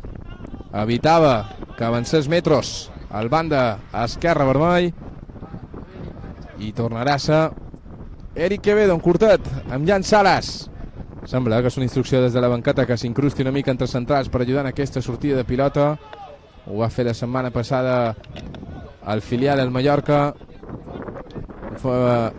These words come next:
en Quintanilla i li sortia bé a l'equip de Julián Robles, i m'imagino que el Muñoz també ho apunta ara amb el cap a Mascaró. L'àrbitre que li xiula la falta perquè pareixia que estava més pendent de,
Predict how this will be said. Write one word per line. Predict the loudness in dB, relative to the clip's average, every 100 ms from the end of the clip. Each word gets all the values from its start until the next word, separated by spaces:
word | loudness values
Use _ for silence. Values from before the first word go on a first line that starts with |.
| -12 -14 -14 -12 -12 -10
en | -8 -4
Quintanilla | -2 0 0 0 2 2 2 -2 -8 -12 -14 -14 -16 -12
i | -10
li | -4
sortia | -4 0 2
bé | 4
a | 2
l'equip | 0 -2 0
de | 0 0
Julián | 0 0
Robles, | 2 2 4 2 0 -6 -10
i | -8
m'imagino | -6 -2
que | -2
el | -2
Muñoz | -2 -2
també | -2 -2 -2 -4 -12 -6
ho | -4
apunta | -2 -2 0 2 4
ara | 2 0 -4 -12 -12 -12
amb | -8 -2 -2
el | 2
cap | 2 2
a | 0
Mascaró. | 0 2 4 6 4 -2 -14 -14 -12 -14 -16 -18 -4
L'àrbitre | 0 2 2 0
que |
li | 0
xiula | 0 0 2
la | 2
falta | 0 0 0
perquè | 0 0 0 0
pareixia | -2 2 4 4
que | 2
estava | 2 2 2
més | 2
pendent | 0 2 2
de, | 4